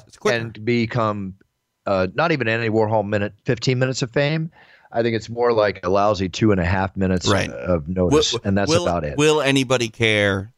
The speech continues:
Speaker 1: a year from now? Probably won't remember.
Speaker 2: I'm do-, I'm done talking about it, and I don't
Speaker 1: Yeah.
Speaker 2: care about it anymore.
Speaker 1: So real
Speaker 2: So put it
Speaker 1: quick,
Speaker 2: that way.
Speaker 1: uh, some fact checking here.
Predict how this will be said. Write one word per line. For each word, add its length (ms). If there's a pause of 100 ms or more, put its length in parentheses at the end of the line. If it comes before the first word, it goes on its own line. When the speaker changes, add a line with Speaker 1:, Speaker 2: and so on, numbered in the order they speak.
(120)
Speaker 1:
a 100
year 280
from 240
now? 300 (260)
Probably 260
won't 200
remember. 240
Speaker 2:
I'm 100
do-, 80 (680)
I'm 180
done 140
talking 340
about 260
it, 140 (160)
and 120
I 60
don't 140
Speaker 1:
Yeah. 60
Speaker 2:
care 120
about 220
it 60
anymore. 360
Speaker 1:
So 160
real 200
Speaker 2:
So 20
put 0
it 20
Speaker 1:
quick, 260
Speaker 2:
that 120
way. 40
Speaker 1:
uh, 280
some 180
fact 320
checking 360
here. 300